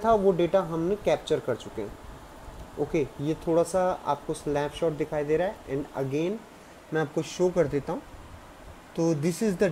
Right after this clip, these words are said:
data versus जो हमने mobile से click किया है, तो दोनों data same है। Next is,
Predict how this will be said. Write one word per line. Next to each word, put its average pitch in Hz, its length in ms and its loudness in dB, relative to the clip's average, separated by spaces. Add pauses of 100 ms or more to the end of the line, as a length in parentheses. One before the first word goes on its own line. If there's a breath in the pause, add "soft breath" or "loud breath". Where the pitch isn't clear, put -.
data 147 260 4 (200)
versus 175 480 0
जो 196 100 0
हमने 160 340 0
mobile 147 440 4
से 143 140 -6
click 123 220 -4 (120)
किया 78 160 -4
है, - 80 -10 (560)
तो 175 60 -2
दोनों 165 480 4
data 170 320 2
same 135 420 0
है। 85 100 -10 (1200)
Next 196 300 0
is, 262 200 4